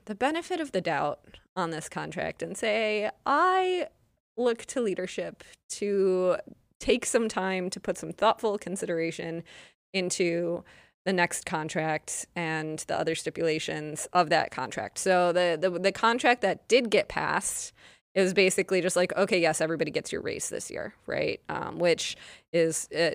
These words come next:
two percent, which is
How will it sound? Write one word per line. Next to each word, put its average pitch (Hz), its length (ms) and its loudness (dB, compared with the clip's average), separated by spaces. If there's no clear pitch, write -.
two 294 160 2
percent, 185 420 0
which 185 400 2
is 196 220 6